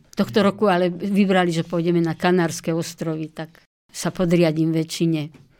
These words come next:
Ale sú to všetko takmer vinári, takže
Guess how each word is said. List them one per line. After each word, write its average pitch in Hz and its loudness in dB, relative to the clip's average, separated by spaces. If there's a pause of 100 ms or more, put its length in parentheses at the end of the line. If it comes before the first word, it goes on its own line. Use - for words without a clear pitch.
(200)
Ale 208 4
sú 226 2
to - 0
všetko - -2
takmer 196 -2
vinári, 170 0
takže 165 -6